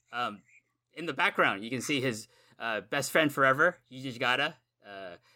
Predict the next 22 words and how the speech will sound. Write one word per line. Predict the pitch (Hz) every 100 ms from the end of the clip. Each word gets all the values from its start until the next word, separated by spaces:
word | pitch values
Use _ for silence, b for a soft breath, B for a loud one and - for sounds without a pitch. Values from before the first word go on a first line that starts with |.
| b
lending | 123 127 123
support | 139 - 131 123
to | - 127
Nakanishi, | 123 120 127 113 147 147
in, | 127 110 104
sitting | - 139 127
in | 120
his | 110
corner. | - - 123 147 - B B B
Uh, | 127 143
at | 147
this | 208
point, | 208 214 160
Nakanishi | 185 180 185 185 151
hits | 185 175
a | 131 - _
big | 277 269 214
German | 240 214
suplex | 190 208 190 120 -
with | 135 156
a |
bridge. | 143 143 170 202 -